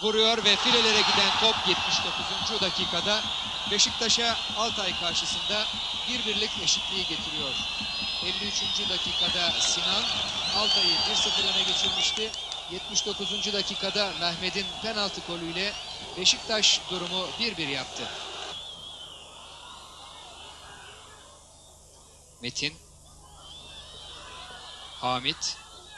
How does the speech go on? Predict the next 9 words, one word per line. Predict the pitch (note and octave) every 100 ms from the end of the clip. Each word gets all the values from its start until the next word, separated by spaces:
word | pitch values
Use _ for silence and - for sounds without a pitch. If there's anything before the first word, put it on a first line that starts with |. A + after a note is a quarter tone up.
| - - - - -
Hamit | C3+ D#3+ F3
ortalıyor. | F3+ F3+ F#3 G#3
Mehmet | G3+ B3+ C#4 -
kafayı | C4+ D4+ D4
vuruyor | D#4 D4+
ve | D#4
filelere | D4 D4 C#4+ C#4+
giden | C#4 C#4 C#4 C4+
top | C#4+